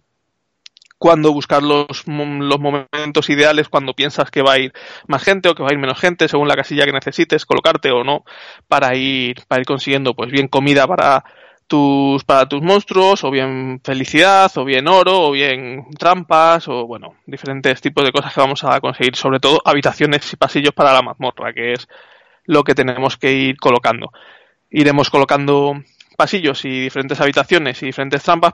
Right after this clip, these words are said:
porque luego en, hay un momento determinado en el que vienen los héroes a, a, a pon-, a atacar la mazmorra, se van acumulando una serie de héroes en,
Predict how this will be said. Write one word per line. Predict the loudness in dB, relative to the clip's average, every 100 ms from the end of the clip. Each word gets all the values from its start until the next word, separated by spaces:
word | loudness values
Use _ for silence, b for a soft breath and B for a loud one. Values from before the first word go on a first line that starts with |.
| _
porque | -4 0
luego | 2 4 4
en, | 2 -2
hay | -6 -4
un | -2
momento | -2 0 2
determinado | 2 0 0 2 0
en | -4
el | -8
que | -4 -4 -4 _ _ b b b
vienen | -2 0 2 2
los | 0 2
héroes | 0 0 0
a, | 0 0 -8 -20 _ _ -20 -10
a, | -2 0 2 0 -4 -6 -10 -10
a | -8
pon-, | -8 -4
a | 0 0 0 -2
atacar | 0 0
la | 2 0
mazmorra, | -2 -4 -2
se | 0
van | 0 0
acumulando | -2 -2 0 0 0
una | -2
serie | -2 0 2
de |
héroes | 2 2 -2
en, | -8 -12